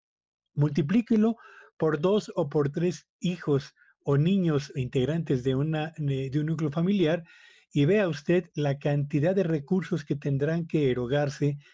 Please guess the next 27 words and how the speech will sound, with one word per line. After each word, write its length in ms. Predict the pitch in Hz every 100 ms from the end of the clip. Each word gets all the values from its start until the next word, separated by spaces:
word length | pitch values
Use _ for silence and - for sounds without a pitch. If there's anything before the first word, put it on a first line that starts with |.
| _ -
en 180 | 135
este 280 | 175 - 165
mes 200 | 147 151
de 100 | 127
agosto, 520 | 113 139 165 - 214 - - - -
pra-, 180 | 170 175 -
concretamente 640 | 139 123 165 151 151 139
en 60 | 139
las 100 | 117
próximas 480 | 160 147 147 135 -
tres 220 | - 143
semanas, 520 | 175 185 135 143 143 _ - _ -
para 220 | 143 135
que 120 | 143
los 140 | 139 127
niños 240 | 165 170
regresen 680 | 143 131 151 147 156 151 143 _ _ -
a 140 | 139
clases 580 | 143 151 156 180 160 -
e 120 | 151
inicien 460 | 143 143 170 165 160
su 100 | 143
ciclo 300 | 156 143 139
escolar 420 | 131 - 123 135
dos 160 | 123 107
mil 160 | 117
veintitrés. 580 | 113 120 135 151 175 -